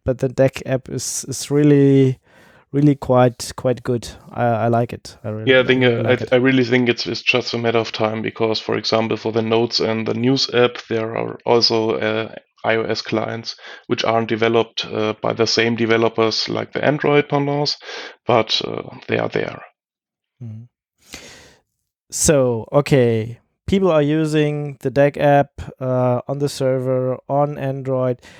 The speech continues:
Speaker 1: What, what are wh-, or what is the feedback y-, you, you are receiving? So is it like me, "Oh, happy, uh,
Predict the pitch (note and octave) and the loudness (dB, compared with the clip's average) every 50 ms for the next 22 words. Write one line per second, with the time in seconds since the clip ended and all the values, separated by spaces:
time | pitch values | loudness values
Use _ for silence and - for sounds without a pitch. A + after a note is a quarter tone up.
0 | - - - _ _ _ - A#2+ A#2+ C3+ D#3 - _ - - - - - - - | -20 -20 -20 _ _ _ -8 0 2 4 4 2 _ -4 -6 -4 -4 -4 -4 -6
1 | - - - - - A#2 - - - C3+ C#3 C#3+ - C#3 C3+ C#3 C#3 C#3 C#3 C#3 | -6 -8 -10 -12 -16 -20 -20 -16 -6 -4 -4 -2 2 2 4 6 6 8 8 8
2 | C#3 C3+ C3+ C#3 C3+ C3 C3+ C3+ - - _ _ _ _ - - - - - C3 | 6 6 6 4 2 0 -4 -8 -14 -18 _ _ _ _ -18 -18 -16 -12 -6 -4
3 | C3 B2+ C3+ D3 F3 F3+ D3+ - D#3+ D#3+ - - A#3 - _ D#3+ C#3 B2+ - _ | -2 0 2 2 2 2 0 -2 -2 -2 -2 -4 -4 0 _ 2 2 2 2 _
4 | _ - C3+ B2+ - - B2+ B2+ C#3 C#3 C3+ C3+ C3 C3 C3+ C3 - - B2 C3+ | _ -16 -16 -16 -14 -12 -8 -6 -4 -2 -2 -4 -4 -6 -8 -12 -12 -8 -6 -6
5 | B2+ B2+ B2 B2 B2+ C3 C3+ - - C3+ C3+ C3 - - C3+ C3 A#2+ B2 A#2+ A#2 | -4 -4 -4 -6 -6 -8 -10 -10 -8 -6 -4 -4 -2 -2 -2 -2 -2 -4 -4 -6
6 | A2+ A2 A2 - - C3+ B2+ B2+ C3 C3 C3 B2+ - _ - - - - - _ | -8 -10 -10 -6 -4 -2 -2 -2 -2 -4 -6 -8 -10 _ -20 -20 -20 -20 -20 _
7 | _ - C#3+ C#3 D3+ C#3 - - - _ _ - C3+ C#3+ - - E3 F#3+ G3+ G3 | _ -4 -2 -2 -2 -2 -4 -10 -18 _ _ -2 -2 -2 0 0 0 2 2 2
8 | F3+ F#3+ G#3+ G3 F#3 F3 F3+ G#3 G#3 - F#3 F3+ F3+ F3+ F3+ F#3+ F3 - _ - | 2 2 2 2 2 2 0 -2 -2 -2 0 0 2 2 2 0 0 -4 _ -4
9 | D3+ D3 D3 D3 D3 D3 | -2 0 2 2 0 0